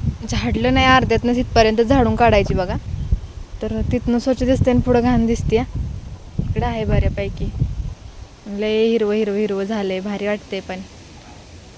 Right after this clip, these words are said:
आभाळ तर बघा कसलं सुंदर दिसते. तर चला आता विटा लावून घेते. आणि बराचसा चेंज झालाय, तुम्ही बघा,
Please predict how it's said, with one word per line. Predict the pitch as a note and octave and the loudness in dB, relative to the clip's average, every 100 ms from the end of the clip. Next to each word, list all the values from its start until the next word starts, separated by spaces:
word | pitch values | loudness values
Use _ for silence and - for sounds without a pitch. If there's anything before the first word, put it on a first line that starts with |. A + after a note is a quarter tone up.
| - - | -8 -6
आभाळ | G3+ G3+ G#3 | -4 -4 -2
तर | A3 | -2
बघा | G#3 G3+ | -2 -4
कसलं | A3+ A3 G#3+ | -4 -6 -6
सुंदर | A3 G#3 G3+ G#3 | -4 -4 -2 -4
दिसते. | G#3 - F#3+ F3 - - - - - - - - - | -6 -8 -12 -8 -8 -6 -4 -4 -4 -6 -6 -6 -8
तर | A#3+ | -12
चला | - C#4 | -4 0
आता | C4+ A#3+ | 0 2
विटा | A#3 G#3+ G#3+ | 4 4 2
लावून | G#3+ G#3+ | 0 -2
घेते. | G#3+ - - | -2 -2 -2
आणि | G3 G3 A3 G3 | -2 -2 -2 2
बराचसा | G#3+ A3 G#3+ - A#3+ | 4 6 4 4 2
चेंज | A#3+ A3 A3 | 2 0 -2
झालाय, | G#3 G3 F#3+ | -4 -4 -4
तुम्ही | G3 G3+ G3+ | -4 -4 -2
बघा, | G3 F#3+ G#3+ | -2 -2 -4